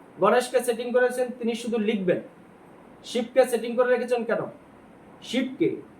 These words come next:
ভগবান শ্রীকৃষ্ণের পরাশক্তি, ভগবান শ্রীকৃষ্ণের মধ্যে যে হিংস্রতা শক্তিটা ছিল সেটা ভগবান শ্রীকৃষ্ণ বের করে দিয়েছে ত্রেতা যুগের পর থেকে, রাবণের পর থেকে শিবকে সৃষ্টি করে। কারণ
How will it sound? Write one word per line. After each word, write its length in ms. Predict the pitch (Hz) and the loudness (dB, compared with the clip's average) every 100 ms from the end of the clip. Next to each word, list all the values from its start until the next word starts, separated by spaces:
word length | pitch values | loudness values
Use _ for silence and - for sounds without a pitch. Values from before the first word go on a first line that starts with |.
| - - - | -20 -18 -2
ভগবান 380 | 165 180 214 220 | 0 4 4 2
শ্রীকৃষ্ণের 640 | 220 208 208 214 247 254 - - - - - - - - | -2 -6 -6 -6 -2 -2 -4 -16 -20 -20 -20 -20 -20 -4
পরাশক্তি, 640 | 208 247 254 170 - - - - - - - - - - - - 143 | 4 6 4 0 -10 -18 -20 -20 -20 -20 -20 -20 -20 -20 -20 -6 0
ভগবান 240 | 175 214 | 4 4
শ্রীকৃষ্ণের 600 | 208 226 247 226 254 240 | 0 -6 -8 -6 -4 0
মধ্যে 240 | 226 202 | 0 2
যে 300 | 202 196 - - - - - | 4 4 2 -4 -16 -8 0
হিংস্রতা 440 | 226 240 277 269 | 0 0 0 0
শক্তিটা 420 | - 220 - 220 214 | 0 -2 -4 -2 -2
ছিল 280 | 196 175 - - - | -2 -4 -4 -8 -6
সেটা 240 | - 196 | -2 0
ভগবান 220 | 185 175 185 | 0 0 -2
শ্রীকৃষ্ণ 400 | 214 202 - 190 | -2 -6 -2 2
বের 220 | 175 - | 2 2
করে 160 | 185 | 2
দিয়েছে 320 | 160 165 156 135 - - - | 2 0 -2 -8 -10 -14 -6
ত্রেতা 240 | 196 196 214 | -4 0 0
যুগের 280 | 196 180 - | 2 0 -2
পর 100 | 160 - | -4 -4
থেকে, 200 | 135 127 | -8 0
রাবণের 420 | 156 190 208 - | 2 2 0 -2
পর 100 | 165 156 | -4 -6
থেকে 180 | 151 135 - - | -8 -10 -14 -16
শিবকে 360 | - 226 - 220 | -6 -6 0 0
সৃষ্টি 320 | - 175 - 143 | 0 -10 -10 -10
করে। 140 | 127 - - - - - - - - - - - | -12 -14 -20 -20 -18 -14 -14 -12 -12 -12 -6 4
কারণ 340 | 196 269 302 | 6 8 6